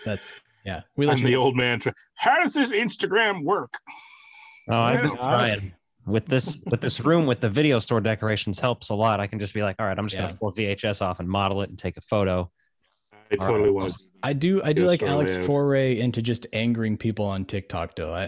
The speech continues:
Speaker 1: I, I
Speaker 3: Oh,
Speaker 1: kinda
Speaker 3: yes.
Speaker 1: wanna go into that too. That seems like fun.
Speaker 3: It, it is, it is super fun. I have so far
Speaker 2: <laughs>
Speaker 3: claimed that Answer the Call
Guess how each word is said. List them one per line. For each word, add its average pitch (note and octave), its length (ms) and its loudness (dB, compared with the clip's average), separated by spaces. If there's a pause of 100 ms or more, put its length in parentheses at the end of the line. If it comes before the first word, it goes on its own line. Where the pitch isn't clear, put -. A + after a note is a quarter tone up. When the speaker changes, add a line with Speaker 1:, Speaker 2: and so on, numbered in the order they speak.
Speaker 1:
I, A2+ 240 -4
I C3+ 160 2
Speaker 3:
Oh, E3+ 100 2
Speaker 1:
kinda C3+ 140 -4
Speaker 3:
yes. C#3+ 180 0
Speaker 1:
wanna A#2 160 0
go A2 140 0
into G#2+ 120 0
that G#2 240 0
too. A2 180 -2
That G#2 200 -2
seems A2+ 260 0
like G#2 160 -4
fun. C#3+ 180 0
Speaker 3:
It, C#3+ 440 0
it E3+ 140 -2
is, F#3 280 0 (520)
it F#3+ 120 0
is F#3+ 140 0
super C3+ 380 -2
fun. G2+ 360 -2 (400)
I C3 120 2
have C#3 160 0
so F3 180 0
far D#3+ 300 0
Speaker 2:
<laughs> D3 80 0
Speaker 3:
claimed D#3 400 0
that C#3 180 -2
Answer C#3 300 -4
the - 60 -16
Call C#3 520 0